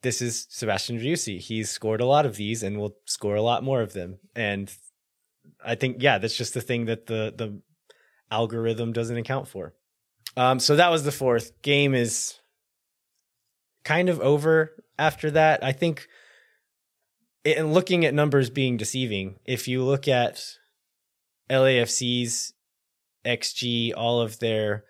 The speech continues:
uh, like, the game state, uh, game flow charts that come out after the games, all of their numbers are after this point. And so,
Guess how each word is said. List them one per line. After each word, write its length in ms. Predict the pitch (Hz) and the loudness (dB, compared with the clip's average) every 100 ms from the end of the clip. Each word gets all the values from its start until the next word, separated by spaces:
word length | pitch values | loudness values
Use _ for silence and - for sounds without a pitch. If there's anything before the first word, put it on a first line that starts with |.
| _ _ _ _ _ _ _ - | _ _ _ _ _ _ _ -6
uh, 260 | 113 104 101 | -2 0 0
like, 220 | 117 - | -2 -2
the 160 | 117 104 | -4 -2
game 320 | 117 120 120 | -2 -2 -2
state, 720 | - 135 120 120 - - - _ _ _ _ _ _ | -4 -2 -2 -4 -6 -12 -12 _ _ _ _ _ _
uh, 220 | 123 107 101 | -8 -6 -4
game 320 | 117 127 127 | 0 0 0
flow 340 | - 131 120 | 0 2 2
charts 400 | 120 135 123 120 | 2 2 0 0
that 180 | - - | -4 -4
come 200 | 135 123 | -4 -2
out 100 | 120 | 0
after 240 | 117 - | 0 -2
the 80 | 120 | -4
games, 400 | 120 120 117 - _ _ _ _ - | -2 -2 -2 -6 _ _ _ _ 2
all 180 | 156 185 | 4 6
of 80 | 147 | 6
their 140 | 139 | 4
numbers 400 | 131 139 120 117 120 | 4 2 2 0 -2
are 240 | 113 98 - | -4 -4 -6
after 420 | 110 101 - 98 | -4 -4 -4 -8
this 220 | 90 90 | -6 -8
point. 320 | - 90 82 - _ _ _ - | -8 -12 -12 -14 _ _ _ -6
And 140 | 123 120 | -4 -2
so, 400 | 127 110 101 | 0 2 0